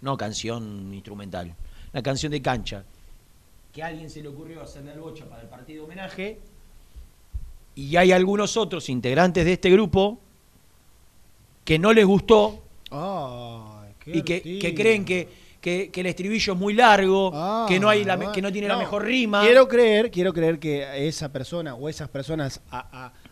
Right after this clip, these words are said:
Speaker 2: a las cuales no le gustó deben tener un plan B, deben salir a las doce y cinco con una noticia
Speaker 1: Ah.
Speaker 2: extraordinaria. No, tenemos que hablar de algo, ¿por qué es algo lindo?
Speaker 1: Escuela de tablón, decía la,
Speaker 2: ¿Eh?
Speaker 1: la, le dicen a la de San Lorenzo, ¿no?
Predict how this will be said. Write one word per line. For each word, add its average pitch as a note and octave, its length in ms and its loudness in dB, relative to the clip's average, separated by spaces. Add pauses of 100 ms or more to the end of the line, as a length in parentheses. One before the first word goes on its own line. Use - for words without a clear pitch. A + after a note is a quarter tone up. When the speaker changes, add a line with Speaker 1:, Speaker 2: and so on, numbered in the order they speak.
Speaker 2:
a B2+ 120 -10
las C3 140 -10
cuales E3 320 -4
no D#3 100 -6
le D#3 60 -6
gustó D#3 340 -6
deben D#3 260 -8
tener D#3+ 360 -12 (520)
un F3+ 200 -6
plan F#3 300 2
B, A3 340 4
deben F#3+ 240 2
salir G3 400 2
a D#3+ 120 0
las E3 140 -6
doce G#3+ 260 0
y F3+ 60 -2
cinco C4 320 -2
con F3 140 -4
una G3+ 160 -4
noticia G#3 460 -4
Speaker 1:
Ah. F#3+ 40 -2
Speaker 2:
extraordinaria. F3+ 840 -2 (640)
No, B3 400 2
tenemos A3 240 -4
que G3+ 80 -4
hablar A3 240 2
de F3+ 240 -2 (1120)
algo, G#3 340 -6
¿por A3+ 200 -6
qué G#3+ 300 0
es E3 100 -4
algo G3 180 0
lindo? D#4+ 120 0
Speaker 1:
Escuela F#3+ 200 2
de E3 80 0
tablón, G3 360 4
decía C#3+ 360 -4
la, C3 580 -4
Speaker 2:
¿Eh? F4 280 -6
Speaker 1:
la, C3+ 160 -12
le C3+ 100 -10
dicen C#3+ 220 -8
a C#3 40 -8
la C#3 100 -6
de C3+ 100 -6
San C3+ 100 -8
Lorenzo, C3+ 420 -8
¿no? F#3+ 220 -8